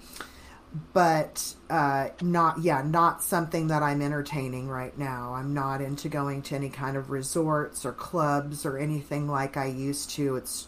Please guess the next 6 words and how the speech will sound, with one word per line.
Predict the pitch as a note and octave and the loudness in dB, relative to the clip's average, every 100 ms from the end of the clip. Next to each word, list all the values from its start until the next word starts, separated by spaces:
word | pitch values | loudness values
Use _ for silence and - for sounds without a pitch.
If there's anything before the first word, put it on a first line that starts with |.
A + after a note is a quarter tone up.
| D3 | -10
just | C#3+ C#3+ C#3+ - | -4 -2 -2 -2
not | C#3+ B2+ B2+ - - - | 0 0 -2 -8 -12 -4
on | D3+ D3 | 0 0
my | C#3 | 0
radar. | C3+ C#3 C#3 C#3 C3 B2+ C3 - - - - - - - - | 0 0 0 0 0 -2 -4 -10 -16 -18 -20 -20 -20 -10 -2
Um, | C#3+ C#3 C3 B2 B2 | 0 2 0 -2 -6